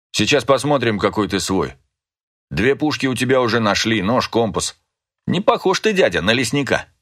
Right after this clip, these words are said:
А ну-ка, глянь, Дениска, что за добро у него в мешке?"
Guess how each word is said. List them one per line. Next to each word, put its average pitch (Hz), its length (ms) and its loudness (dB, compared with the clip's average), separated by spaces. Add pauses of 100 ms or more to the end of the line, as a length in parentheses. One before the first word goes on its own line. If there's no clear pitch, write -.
(440)
А 104 120 2
ну-ка, 131 380 0 (140)
глянь, 143 280 0
Дениска, 131 360 -2
что 151 180 0
за 123 100 0
добро 131 280 4
у 107 60 0
него 104 200 2
в 90 80 -2
мешке?" 104 440 -2